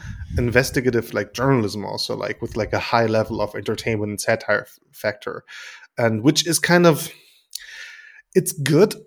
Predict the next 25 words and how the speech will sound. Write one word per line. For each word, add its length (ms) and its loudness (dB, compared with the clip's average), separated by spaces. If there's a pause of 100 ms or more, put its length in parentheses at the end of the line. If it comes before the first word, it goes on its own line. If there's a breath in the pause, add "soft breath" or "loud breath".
(140)
<clears throat> 200 10
because 400 2
the 100 -2
stuff 260 2
he 60 -2
reveals 520 4
is, 200 -2
like, 220 6
is 160 -2
actually, 340 2
it's, 380 -4
it's 180 -6
worth 340 2
revealing, 520 2
and 100 -4
it 80 -6
should 220 -2
be 100 -4
at 100 -6
the 80 -4
center 280 0
of 120 -6
the 60 -8
discussions. 540 -2
And 160 -2